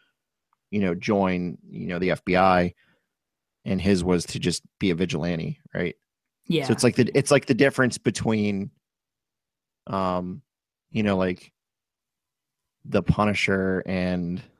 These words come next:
Speaker 1: <laughs> God, like, somebody else, right? Like, vigilante versus legitimate. Um, maybe Captain America, right? So,
Speaker 2: Right, yeah, yeah.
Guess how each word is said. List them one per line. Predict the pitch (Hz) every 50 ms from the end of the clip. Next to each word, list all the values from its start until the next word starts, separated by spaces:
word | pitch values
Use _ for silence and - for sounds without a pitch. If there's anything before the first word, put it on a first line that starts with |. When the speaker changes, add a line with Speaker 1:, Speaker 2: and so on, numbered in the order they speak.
| _ _ -
Speaker 1:
<laughs> | - 110 98 - - - - - _ _ -
God, | - 104 - - - -
like, | 113 107 104 -
somebody | - 156 139 123 104 107
else, | 98 78 64 - - -
right? | 98 95 95 95 - _ - - - _ _ _ _ _ _ _ _ _
Like, | - 110 95 85
vigilante | 85 110 117 101 110 104 107 104 101 98 98
versus | 95 98 95 92 87 - 92 92 90 90 82 - - - - -
legitimate. | 85 90 98 87 80 95 90 87 78 76 76 - - _ _ -
Um, | 80 85 85 85 87 85 87 92 - -
maybe | 131 131 120 101
Captain | - - 95 - 101 92
America, | 82 80 71 65 - - - -
right? | - 78 80 85 - - _ _
So, | - - - 92
Speaker 2:
Right, | 90 87 85 - -
yeah, | 127 127 120 123 131 - _ _ -
yeah. | - - -